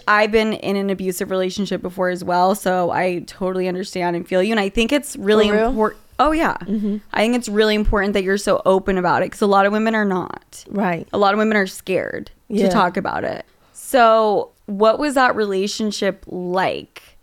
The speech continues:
Speaker 1: with him?
Speaker 2: So let me start off by saying, like, I only got with him because I thought he was a man of God. You know
Speaker 1: Yes,
Speaker 2: what I'm saying? Yeah.
Speaker 1: yes. Well, I was gonna ask, like, how'd you guys meet?
Speaker 2: Yeah.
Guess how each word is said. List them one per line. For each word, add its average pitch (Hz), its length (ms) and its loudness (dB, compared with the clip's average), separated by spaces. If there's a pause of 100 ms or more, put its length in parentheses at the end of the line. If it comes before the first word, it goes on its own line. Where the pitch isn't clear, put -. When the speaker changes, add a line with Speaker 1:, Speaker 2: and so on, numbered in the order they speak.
(220)
Speaker 1:
with - 140 -4
him? 190 480 -8 (1000)
Speaker 2:
So 240 580 2 (560)
let 233 160 2
me 240 260 0
start 214 320 4
off 208 120 2
by 202 100 2
saying, 208 300 -2
like, 196 220 2
I 208 240 2
only 262 360 2
got 214 260 4
with 226 120 -4
him 254 420 -2
because 208 320 0
I 185 100 4
thought 196 320 2
he 220 160 -2
was 180 320 2
a - 80 -4
man 170 260 0
of 156 80 -6
God. - 280 -6 (800)
You 190 160 -2
know 220 160 2
Speaker 1:
Yes, 220 240 4
Speaker 2:
what - 80 -4
I'm - 160 -8
saying? 196 120 -2
Yeah. 175 120 2
Speaker 1:
yes. 190 320 0
Well, 233 120 6
I 233 120 6
was 254 100 -2
gonna 311 140 2
ask, 226 280 2
like, 190 120 -2
how'd 208 240 0
you 226 80 -4
guys 214 200 0
meet? 180 480 -4
Speaker 2:
Yeah. 185 340 0